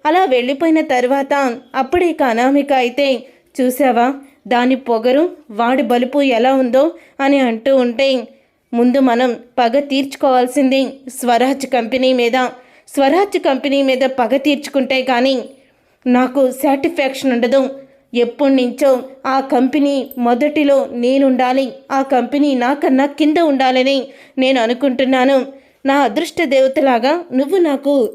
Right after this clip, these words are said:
తగిలావు" అని అంటూ ఉంటే, అప్పుడే అనామిక అయితే, "ఆ దుగ్గిరాల కుటుంబం నాకు చేసిన అన్యాయానికి తగిన బుద్ధి చే-, చేసేలా చేస్తాను, మొత్తం కుటుంబాన్ని రోడ్డు పాలయ్యేలా చేస్తాను"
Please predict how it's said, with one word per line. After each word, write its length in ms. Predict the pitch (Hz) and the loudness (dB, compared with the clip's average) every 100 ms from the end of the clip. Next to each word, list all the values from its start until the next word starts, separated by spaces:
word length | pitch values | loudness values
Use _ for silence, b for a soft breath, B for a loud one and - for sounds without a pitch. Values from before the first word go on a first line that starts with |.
| - | -4
తగిలావు" 600 | 233 262 277 262 285 226 B B 277 | -2 0 0 2 0 0 B B -2
అని 160 | 277 | 2
అంటూ 400 | 262 233 220 277 | 2 0 0 0
ఉంటే, 440 | 269 254 277 269 240 247 B - | 2 0 -2 -2 -2 -8 B -4
అప్పుడే 320 | 269 277 339 | -2 0 0
అనామిక 500 | 294 233 247 277 277 | 0 0 0 0 0
అయితే, 460 | 277 262 262 277 262 - - 254 | 0 0 0 0 0 -4 -8 -2
"ఆ 120 | 240 | 0
దుగ్గిరాల 560 | 220 226 220 285 269 | 0 -2 0 2 2
కుటుంబం 560 | 254 262 - 247 254 247 | 0 0 -2 0 0 2
నాకు 260 | 240 233 254 | 0 0 -2
చేసిన 440 | 262 247 269 277 | 0 0 2 0
అన్యాయానికి 840 | 240 233 262 254 254 247 285 277 226 B B B | 0 0 0 2 0 -2 -2 -2 -4 B B B
తగిన 240 | 254 240 254 | -2 0 -2
బుద్ధి 360 | 208 262 214 | 0 -2 0
చే-, 320 | 294 269 240 226 277 | 0 2 0 0 0
చేసేలా 460 | 262 269 254 247 254 | 0 0 0 0 0
చేస్తాను, 560 | 262 - 294 254 269 269 B B B | -2 0 0 2 2 0 B B B
మొత్తం 380 | 247 240 - 294 | -2 -2 0 -2
కుటుంబాన్ని 680 | 269 269 285 277 269 254 262 | 0 0 2 2 2 2 0
రోడ్డు 320 | 247 294 285 | 2 2 0
పాలయ్యేలా 600 | 359 311 277 247 254 254 | 0 0 2 2 0 0
చేస్తాను" 720 | 254 311 277 277 262 269 262 | 0 0 -2 0 0 0 -2